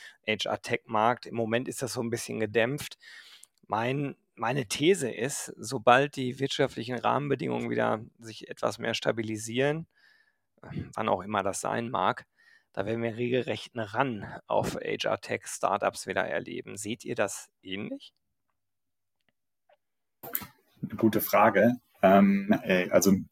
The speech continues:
Speaker 2: ein, ein bisschen Blick in die Glaskugel. Also, äh, zumindest sehen es sehr viele Startups ähnlich, ähm, und, äh, und bauen gerade eben, äh, auch Finanzierungen so auf, dass dann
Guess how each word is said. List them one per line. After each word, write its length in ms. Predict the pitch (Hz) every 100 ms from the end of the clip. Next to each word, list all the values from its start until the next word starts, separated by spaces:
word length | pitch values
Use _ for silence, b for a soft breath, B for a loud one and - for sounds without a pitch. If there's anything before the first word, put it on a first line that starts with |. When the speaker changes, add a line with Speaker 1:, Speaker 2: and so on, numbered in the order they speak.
| -
Speaker 2:
ein, 580 | 90 82 - - 87 -
ein 100 | 95
bisschen 400 | 104 - 101 95
Blick 200 | 101 98
in 100 | 104
die 80 | 95
Glaskugel. 760 | 90 95 104 - 87 90 110
Also, 420 | - 90 90 90 -
äh, 140 | 101
zumindest 340 | - 117 120 -
sehen 200 | 107 104
es 80 | -
sehr 180 | 107
viele 260 | - - 104
Startups 640 | - - 95 117 117 - -
ähnlich, 560 | 104 107 110 - - -
ähm, 360 | 101 95 95
und, 600 | 92 95 92 95 87 -
äh, 400 | - 92 90 85 85
und 220 | 90 87
bauen 280 | 87 87 92
gerade 340 | 82 87 92
eben, 460 | 87 95 90 85 82 -
äh, 100 | -
auch 320 | 87 - 82
Finanzierungen 760 | - 95 87 87 92 90 90 87
so 220 | 85 87
auf, 300 | 85 85 87
dass 180 | - 85
dann 320 | 90 85 82